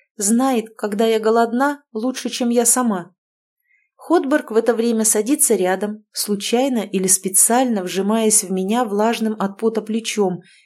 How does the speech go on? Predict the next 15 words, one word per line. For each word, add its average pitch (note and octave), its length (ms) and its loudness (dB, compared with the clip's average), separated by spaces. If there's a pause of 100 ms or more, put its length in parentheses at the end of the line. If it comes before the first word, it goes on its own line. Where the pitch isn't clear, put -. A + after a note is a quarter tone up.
(160)
и G3 100 -4
я F#3+ 220 -2
с - 100 0
опаской G#3 520 -2
кашусь G#3 480 -4
на G3 120 0
воина. F#3 480 -4 (720)
Отодвинуться A3+ 680 0
не C4+ 120 0
решаюсь. F#3+ 720 -4 (300)
Возможно, G#3+ 760 -2
он A3 140 0
не A3+ 120 2
замечает A3+ 680 0
даже, F3+ 360 -2